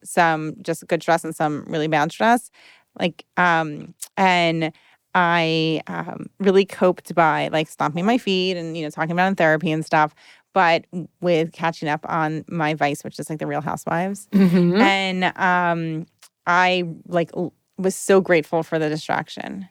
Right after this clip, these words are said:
Speaker 1: It made me so happy to dive down deep into the, the nonsense of these shows and fill my time with it. Like, I knew I was consciously doing it. I wasn't just watching T V. I was like,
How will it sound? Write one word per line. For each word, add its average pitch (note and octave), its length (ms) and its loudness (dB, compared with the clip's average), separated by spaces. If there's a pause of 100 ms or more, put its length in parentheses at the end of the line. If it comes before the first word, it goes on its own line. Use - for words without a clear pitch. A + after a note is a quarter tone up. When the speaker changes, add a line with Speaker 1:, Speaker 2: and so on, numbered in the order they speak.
(100)
Speaker 1:
It F#3+ 100 2
made F#3 120 2
me F3+ 100 -2
so F3+ 280 2
happy D#3+ 800 -2
to G3 120 0
dive D3+ 340 0
down D#3 280 0
deep D#3+ 260 -8
into D#3+ 260 -4
the, D#3+ 200 0
the E3+ 120 -4
nonsense D#3 520 -6
of D#3 100 -8
these D#3+ 180 -6
shows E3+ 600 2
and D#3+ 520 2 (540)
fill G3 200 6
my E3 180 2
time C#3+ 300 -4
with F#2+ 140 -6
it. G2 220 -6 (380)
Like, E3 120 -2
I E3+ 120 2
knew G3 340 4
I F3+ 100 6
was E3+ 140 2
consciously E3+ 480 -4
doing B3 240 4
it. C#4 80 6
I F#3 80 6
wasn't D#3+ 260 -2
just - 220 -4
watching D#3+ 340 -2
T D#3 160 -4
V. F3+ 300 0
I A3+ 60 0
was D#3 100 -4
like, D#3 160 -2